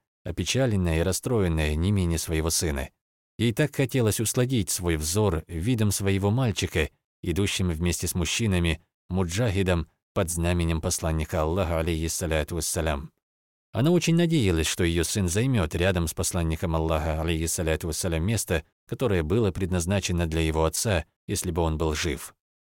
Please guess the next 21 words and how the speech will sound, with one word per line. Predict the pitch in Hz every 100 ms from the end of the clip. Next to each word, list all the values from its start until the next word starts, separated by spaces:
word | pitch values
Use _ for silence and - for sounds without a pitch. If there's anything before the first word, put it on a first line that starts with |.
| _
Однако, | 87 85 135 113 101
когда | - 90 95 131
мальчику | 92 87 117 117
из | 101
ансаров | 104 95 104 95 90
не | 92
удалась | 95 117 131 90 -
попытка | 90 90 82 90
стать | - 87 -
приближённым | 85 80 85 92 82 78
посланника | 87 - 80 78 76 85
Аллаха, | 78 85 76 80 - _ -
алейхиссаляту | 92 82 80 - 80 78 87
вассалям, | 80 - 82 78 - _ -
по | 101
причине | 107 - 92 80
его | 76
малолетства, | 76 76 90 139 - 101 92 _ -
то | 95
его | 110 135
сообразительность | 120 110 107 98 165 165 92 80 -